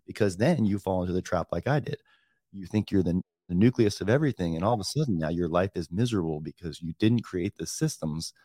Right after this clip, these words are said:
You know, you're making money and you're, you're busy and you're quote unquote successful in the outcome, but you're miserable because you're stressed constantly. You're stressed twenty-four seven, right? Because it's all on you.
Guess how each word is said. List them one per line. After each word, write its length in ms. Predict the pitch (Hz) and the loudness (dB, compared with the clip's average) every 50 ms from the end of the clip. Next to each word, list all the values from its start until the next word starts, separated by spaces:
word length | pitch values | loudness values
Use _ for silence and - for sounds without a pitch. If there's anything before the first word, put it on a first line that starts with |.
| _ _ _ _ _ - | _ _ _ _ _ -4
You 80 | 98 | -2
know, 80 | 90 76 | 0 0
you're 220 | 76 - 98 98 | 0 0 2 4
making 340 | 87 104 123 123 143 135 123 | 6 6 4 6 4 4 6
money 280 | 123 120 120 123 120 101 | 6 6 6 6 4 2
and 80 | 82 78 | 2 0
you're, 160 | 78 76 - - | -2 -4 -6 -10
you're 120 | - 78 71 | -14 -6 2
busy 420 | - 127 139 120 123 123 123 104 | 6 6 6 6 6 4 4 4
and 100 | 85 80 | 4 2
you're 100 | 78 71 | 0 -2
quote 160 | - - 117 | -2 -2 -2
unquote 220 | 113 - - - - | 0 0 -2 -4 -4
successful 400 | - 87 - 123 120 - - 95 | -4 -2 0 0 0 0 0 -2
in 40 | |
the 80 | 92 90 | 0 0
outcome, 300 | 98 107 113 - 113 101 | 0 0 0 -2 -2 -2
but 140 | 90 - - | -2 -2 -2
you're 80 | 87 | -2
miserable 720 | 85 87 113 156 180 165 127 98 80 71 78 78 87 92 - _ _ _ | 0 2 2 2 2 2 0 -2 -2 -2 -2 -2 -4 -4 -8 _ _ _
because 420 | - 92 - - 101 92 90 85 - - - _ _ _ _ _ _ _ _ _ _ _ - | -10 -8 -2 0 2 2 0 0 -4 -12 -18 _ _ _ _ _ _ _ _ _ _ _ -4
you're 100 | 104 95 | -2 -2
stressed 380 | - - 110 92 82 - - | 0 4 4 4 4 4 0
constantly. 580 | - - 78 76 - - - - - - - _ - | -2 0 -2 -2 -2 -6 -10 -10 -10 -10 -12 _ -14
You're 80 | 85 | -12
stressed 320 | - - - 98 80 - - | -6 -2 0 0 0 0 -2
twenty-four 380 | - 101 104 98 - 98 92 | -2 -2 -2 -2 -2 -4 -4
seven, 340 | 87 - 87 80 73 - - - _ _ _ _ _ _ _ _ _ _ _ | -4 -4 -4 -4 -6 -8 -12 -16 _ _ _ _ _ _ _ _ _ _ _
right? 220 | 69 71 78 - - | -6 -6 -6 -6 -6
Because 200 | - - 90 82 | -4 -2 -2 -2
it's 140 | 82 - | 0 4
all 240 | 90 82 87 90 90 | 4 4 6 6 4
on 160 | 90 92 92 | 4 2 2
you. 220 | 90 80 73 - | 0 -2 -4 -4